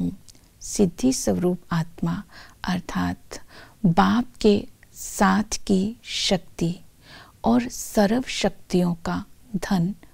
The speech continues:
समय प्रमाण कर्म में यूज़ करके हर कर्म में विजयी बनने वाली आत्मा, सिद्धि स्वरूप आत्मा। तो इसका अभ्यास आज सारा दिन करेंगे। गुणों और शक्तियों को यूज़ करते समय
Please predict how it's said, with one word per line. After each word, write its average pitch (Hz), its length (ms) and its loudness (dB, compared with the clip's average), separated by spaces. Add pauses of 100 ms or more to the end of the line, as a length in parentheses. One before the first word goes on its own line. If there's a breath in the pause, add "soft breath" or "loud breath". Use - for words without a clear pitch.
(120)
समय 208 440 4
प्रमाण 175 480 -2 (560 soft breath)
कर्म 226 380 6
में 233 100 8
यूज़ 180 420 4
करके 196 520 -6 (460 loud breath)
हर 254 240 2
कर्म 180 360 2
में 185 300 0 (340)
विजयी 185 400 4
बनने 180 400 2
वाली 175 320 -2
आत्मा, 185 540 -4 (440 soft breath)
सिद्धि 214 560 2
स्वरूप 175 480 -2 (160)
आत्मा। 175 520 -8 (640 loud breath)
तो - 80 0 (120)
इसका 277 440 2 (140)
अभ्यास 180 760 -2
आज 208 120 -2
सारा 180 380 -2
दिन 175 240 0
करेंगे। 180 600 -2 (460 loud breath)
गुणों 190 360 6
और 220 160 0
शक्तियों 196 540 0
को 196 160 0
यूज़ 175 360 2
करते 170 360 -4
समय 180 420 -2